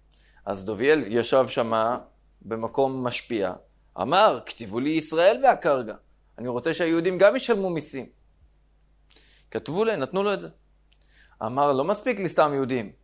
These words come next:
כתיבו לי רבנן בהקרגה, אני רוצה שגם התלמידי חכמים ישלמו לי מיסים." כתבו לי, נתנו לו את זה גם. עכשיו, באו לחתום, בעידנא דבאו למכתם,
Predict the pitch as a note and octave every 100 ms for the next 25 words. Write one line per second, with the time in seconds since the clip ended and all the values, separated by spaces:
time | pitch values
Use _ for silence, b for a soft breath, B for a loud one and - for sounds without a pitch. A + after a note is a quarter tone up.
0 | _ - - F#3+ G3 G#3+ G#3+ G#3+ G#3+ F#3+
1 | F#3+ E3+ F3+ B3+ D4 C#4 F#3+ G3 D#3 C#3+
2 | C#3+ D3 F3+ F#3+ G3 G3 F#3+ G3+ G3 F3+
3 | G#3+ C#4 B3+ G#3 F#3+ F3+ E3 - D3+ C#3
4 | - _ _ _ _ _ _ _ _ _
5 | _ _ _ - - F2+ A2+ F3 F#3+ A#2
6 | - _ _ - C#3 C#3+ C#3 D#3 E3+ F#3+
7 | - - - _ b b b b b b
8 | _ _ _ - F#2 D2+ F2 A#2 C3 B2
9 | - G2 F#2+ - _ _ _ _ _ _
10 | _ _ F2 A2+ D#3 D#3 C#3+ C3 C#3+ C#3+
11 | C3+ B2 - G#2 G2+